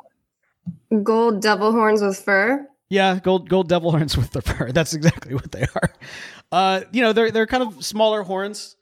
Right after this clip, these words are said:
Speaker 2: They, they get the point across. In context, it's Loki. Out of context, it's gold
Speaker 1: Yeah.
Speaker 2: devil horns with thir-,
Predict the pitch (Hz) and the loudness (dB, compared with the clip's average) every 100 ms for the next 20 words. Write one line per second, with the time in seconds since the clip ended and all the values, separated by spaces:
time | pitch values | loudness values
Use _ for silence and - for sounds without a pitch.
0 | _ _ _ _ _ 180 254 185 233 320 | _ _ _ _ _ 2 2 2 0 2
1 | 254 233 233 196 151 117 - 233 - 302 | 0 2 2 2 2 -2 0 0 0 0
2 | 277 - 190 147 - - 170 165 165 147 | 0 2 0 0 -4 -4 -4 0 0 0
3 | 104 85 _ 214 254 214 226 208 196 180 | -8 -14 _ 2 4 4 4 4 4 2
4 | - - 143 139 175 - 160 160 147 139 | 2 -6 -6 2 2 4 4 4 4 2
5 | 123 120 - 120 101 | 0 -4 -2 -4 -4